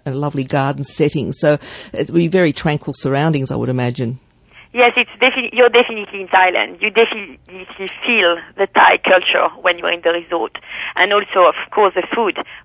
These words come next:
Speaker 2: We've got different kind of food, but we've got
Speaker 1: Of
Speaker 2: a
Speaker 1: course.
Speaker 2: massive focus on the Thai food as well, which is, uh, very good.
Speaker 1: Oh, yeah, I love the Thai food, I must, must admit. Not that I'm saying I don't like French food, Gwenola, I'd never say that to you. <laughs>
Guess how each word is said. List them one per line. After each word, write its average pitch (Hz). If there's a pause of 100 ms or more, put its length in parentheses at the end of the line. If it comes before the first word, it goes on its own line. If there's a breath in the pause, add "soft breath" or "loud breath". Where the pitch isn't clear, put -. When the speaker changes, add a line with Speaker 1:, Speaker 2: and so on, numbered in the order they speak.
Speaker 2:
We've 196
got 185 (160)
different 208
kind 185
of 180
food, 247
but 185
we've 202
got 180
Speaker 1:
Of 175
Speaker 2:
a -
Speaker 1:
course. 170
Speaker 2:
massive 190 (100)
focus 175
on 170
the 165
Thai - (140)
food -
as -
well, -
which -
is, - (300)
uh, 196
very 165
good. - (180)
Speaker 1:
Oh, 151
yeah, -
I 123
love 117
the 123
Thai -
food, 123
I 135
must, 127
must 135
admit. 123 (320 loud breath)
Not -
that 131
I'm 113
saying 107
I 107
don't 98
like 107
French -
food, -
Gwenola, 123
I'd 123
never 127
say -
that -
to -
you. -
<laughs> -